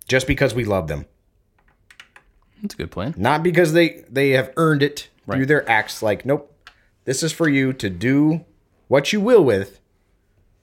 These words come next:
Speaker 1: Uh, I hope you make wise choices, but if you don't, I'm, I'm divorcing myself from this amount of money just for my kids.
Speaker 2: Hmm.
Speaker 1: Um,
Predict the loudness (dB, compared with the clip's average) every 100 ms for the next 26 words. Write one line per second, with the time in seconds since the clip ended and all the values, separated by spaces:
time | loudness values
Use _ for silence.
0 | -6 -4 -2 0 0 0 0 0 2 0
1 | 0 0 0 -4 -6 -6 -2 0 0 0
2 | -6 _ _ _ _ _ _ _ _ _
3 | -2 0 0 -2 -6 -8 _ -8 -4 0
4 | 2 2 2 0 0 0 -2 -4 -4 -4
5 | -4 -6 -2 -2 -2 -12 -10 -6 -2 -2
6 | -4 -4 -6 -8 -12 _ _ _ _ _
7 | -4 -4 -2 -6 -6 -6 -12 -14 -20 _
8 | _ _ _ _ _ _ _ -8 -6 -6
9 | _ _ _ _ _ _ _ _ _ -8
10 | -4 -4 -4 -8